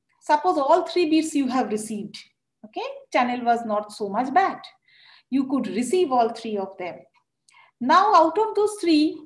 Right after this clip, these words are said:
you understand that one message bit is repeated three times. So I will not take all three of them. I may combine those three over three symbol periods, whatever message I have received, I will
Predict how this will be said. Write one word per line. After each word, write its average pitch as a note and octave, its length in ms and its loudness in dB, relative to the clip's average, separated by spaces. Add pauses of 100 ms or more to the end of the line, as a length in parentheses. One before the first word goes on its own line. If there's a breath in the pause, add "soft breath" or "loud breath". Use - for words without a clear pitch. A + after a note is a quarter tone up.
you F4+ 160 4
understand G#3 720 -2
that D4+ 260 -4
one D4 320 0
message E4+ 340 -4
bit F4 140 -4
is C#4 260 -4
repeated F#4 480 -4
three D#4 140 -2
times. G#3+ 400 -6
So - 140 -4
I G#3+ 120 2
will C4 260 -4
not F4+ 260 0
take G4 200 -2
all F4+ 180 6
three F4+ 240 -4
of F4 180 2
them. E4 240 -2 (880 loud breath)
I D#4+ 160 4
may G4+ 240 -2
combine D#4 720 2
those F4 260 4 (400)
three D4+ 380 0
over C4+ 200 -2
three E4+ 260 0
symbol D#4 400 0
periods, D4 440 -4
whatever C#4+ 540 2
message D#4 300 -2
I B3 140 2
have A#3 220 -6
received, A#3+ 500 -6
I A3+ 120 0
will D#4 260 -2